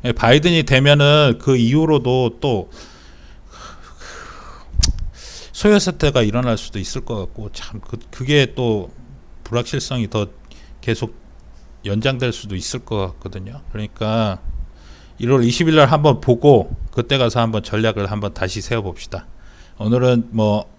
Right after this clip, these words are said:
총알 만들어 놓은 거 내일부터 조금씩 조금씩, 예, 담아 가시는 거 얘기 드리면서 오늘 이천이십일 년 일월 십팔 일, 예, 이틀 남았습니다. 이틀, 이십 일까지. 그래서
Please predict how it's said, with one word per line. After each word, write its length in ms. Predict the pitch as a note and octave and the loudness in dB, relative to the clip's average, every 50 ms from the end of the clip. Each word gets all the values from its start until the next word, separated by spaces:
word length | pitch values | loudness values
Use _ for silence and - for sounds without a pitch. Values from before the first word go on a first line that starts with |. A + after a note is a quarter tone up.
| - - - - - - - | -20 -12 -4 -4 -4 -4 -4
총알 240 | - - D#3+ E3 D3+ | -6 -2 0 0 2
만들어 360 | A#2+ G#2+ G#2 G#2+ C3 C3 B2 | 2 2 2 2 2 2 2
놓은 160 | A#2+ A#2 G#2+ | 2 0 0
거 120 | G2 A2 | 0 0
내일부터 840 | G#2 G#2+ A2+ C3 C3 A#2+ - - - A2 G#2+ A2+ B2 A#2+ G2+ - - - - - | 0 2 2 2 2 0 -4 -2 0 2 2 4 4 2 2 0 -4 -12 -16 -14
조금씩 440 | - A#2+ B2+ B2 - - B2 A2+ - | -10 -8 -6 -6 -6 -8 -10 -10 -10
조금씩, 480 | - - - A2+ G#2 - - G2 - - - - - - - - - - - - | -10 -8 -8 -8 -8 -6 -8 -8 -8 -12 -16 -20 -20 -20 -20 -20 -20 -20 -16 -12
예, 320 | G2+ F#2 F2+ F2+ F2+ F2+ F2 | -10 -8 -8 -8 -8 -10 -10
담아 280 | - - G#2 G#2 A2+ A2 | -6 -4 -2 0 0 0
가시는 460 | G2 G2+ F#2+ - - A#2+ A#2 A2 G#2 | 0 -2 -4 -4 -2 -2 -2 -2 -2
거 440 | G2 G2 F#2+ F#2+ G#2 G#2+ G#2 G2 - - - - | -2 -4 -2 -2 0 0 -2 -2 -4 -10 -12 -10
얘기 220 | A2 G#2+ G2+ G#2+ | -8 -6 -6 -8
드리면서 640 | - - - B2+ A#2+ A2+ G#2 F#2+ - B2+ A#2+ G#2 - - - - - - - - - - - | -8 -4 -4 -2 0 0 -2 -2 -2 -2 -2 -2 -6 -10 -16 -18 -18 -20 -20 -18 -16 -14 -12
오늘 460 | - G2+ G2 G2+ G2 G2 G2 F#2 F2 - - - - - - - - - - - - - - - - - - - - - - - | -8 -6 -6 -4 -4 -4 -6 -8 -10 -12 -16 -18 -18 -18 -20 -20 -20 -20 -20 -20 -20 -20 -20 -20 -20 -20 -20 -20 -20 -20 -10 -8
이천이십일 640 | G#2 A2 - - C#3+ C3 A#2+ A#2+ A#2 - D3 C#3+ C#3 | -6 -6 -2 0 0 0 2 0 0 0 0 2 4
년 220 | B2+ B2 C3 B2 | 4 4 4 4
일월 240 | A2 A2+ B2+ B2+ A#2+ | 2 2 4 4 2
십팔 380 | - - - - - D#3+ D3 B2 | 2 0 -2 0 2 4 4 6
일, 240 | A#2 B2+ D#3+ F#3+ - - - - - - - - | 6 4 2 0 -2 -4 -6 -6 -10 -12 -12 -10
예, 360 | G2 G2 G2+ F#2+ F#2+ F2+ F2+ - - - - - - - - - - - - - | -8 -6 -6 -6 -6 -8 -10 -14 -16 -16 -18 -20 -20 -20 -20 -20 -20 -20 -18 -10
이틀 300 | - B2 - - - D#3+ | -8 -8 -2 2 4 6
남았습니다. 520 | C#3 A#2+ A2+ A2 A2 - - A2 G2+ G#2 G2 | 6 6 6 4 2 0 -2 -4 -4 -2 -4
이틀, 280 | F#2+ F#2 - - A#2 | -6 -6 -8 -10 -6
이십 260 | G#2 G#2+ A2 A2 - A#2+ | -4 -4 -2 -2 -2 -2
일까지. 480 | A2 G2+ - - F2+ - G2 G#2 A#2 A#2 | -2 -2 -2 -4 -6 -4 -6 -10 -10 -8
그래서 420 | G#2+ F#2 F#2 - A#2 G#2 G2 F#2+ | -8 -8 -4 -2 -2 -2 -2 -4